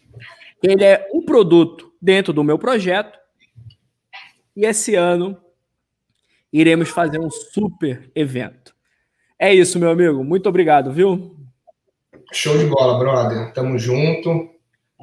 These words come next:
Speaker 2: Boa noite, beijo na família e conta comigo.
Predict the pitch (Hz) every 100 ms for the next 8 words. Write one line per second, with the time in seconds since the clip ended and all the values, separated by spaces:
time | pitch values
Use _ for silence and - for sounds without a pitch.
0 | _ 127 131 127 120 147 160 156 - 143
1 | 123 123 147 143 131 - 123 120 139 160
2 | 160 156 151 147 143 127 123 - 131 147
3 | 165 135 117 104